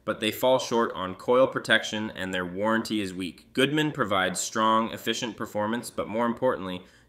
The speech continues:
they back it up with superior physical protection and a guarantee that includes a unit replacement. For the money, the build, and the unbeatable warranty on their ultimate units, my pick is Goodman. They offer the best long-term value and comfort.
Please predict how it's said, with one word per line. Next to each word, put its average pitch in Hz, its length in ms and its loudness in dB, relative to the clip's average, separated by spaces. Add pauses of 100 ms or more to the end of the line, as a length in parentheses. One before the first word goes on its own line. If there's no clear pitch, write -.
they 104 100 0
back 107 300 6
it 135 60 2
up 113 260 2
with 104 140 -4
superior 120 520 2
physical 107 400 -2
protection 95 680 0
and 95 120 -4
a 92 40 -2
guarantee 107 640 2
that 92 160 0
includes 104 640 0
a 92 60 -6
unit 92 340 -4
replacement. 90 560 -4 (540)
For 113 140 2
the 104 80 4
money, 127 500 6
the 113 100 -2
build, 110 440 2 (100)
and 98 120 -4
the 95 200 -6
unbeatable 127 560 2
warranty 110 720 0 (140)
on 95 140 -4
their 90 200 -4
ultimate 120 360 -2
units, 113 560 0
my 95 140 0
pick 143 420 -2
is 95 160 -4
Goodman. 87 400 -2 (400)
They 104 140 4
offer 110 320 4
the 95 100 -2
best 110 400 4
long-term 110 540 0
value 92 340 2
and 92 100 -4
comfort. 90 460 -6